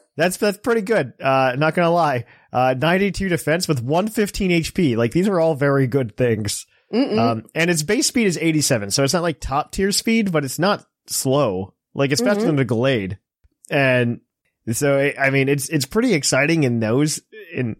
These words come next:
Speaker 1: in those terms. Um, especially, I mean, we obviously have a V G C team for it today, but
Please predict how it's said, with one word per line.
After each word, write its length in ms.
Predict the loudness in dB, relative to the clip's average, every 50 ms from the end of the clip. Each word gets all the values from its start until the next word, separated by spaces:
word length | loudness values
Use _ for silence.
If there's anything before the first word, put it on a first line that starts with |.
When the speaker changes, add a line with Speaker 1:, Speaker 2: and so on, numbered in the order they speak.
| _ _ -8
Speaker 1:
in 180 | -6 -4 -2
those 280 | 0 0 0 0 -2 -4
terms. 560 | -2 0 0 2 2 2 2 0 -2 -4 -6 _ _ _ _ _ _ _ _ -4
Um, 280 | -2 0 0 0 -2 -4 -4
especially, 560 | -4 -2 0 0 0 2 2 0 0 2 0 0
I 60 | 2
mean, 160 | 2 2 2
we 120 | 2 2
obviously 580 | 2 2 2 0 0 -2 -2 -2 0 0 2 2
have 140 | 2 2 0
a 60 | 0
V 160 | 0 0 0 0
G 120 | 0 -2
C 200 | 0 0 0 0
team 220 | 0 0 -2 -2
for 220 | -2 -2 -2 -2 -2
it 80 | -2
today, 340 | -4 -4 -2 -2 -2 -2 -2 -4
but 340 | -4 -2 0 0 0 0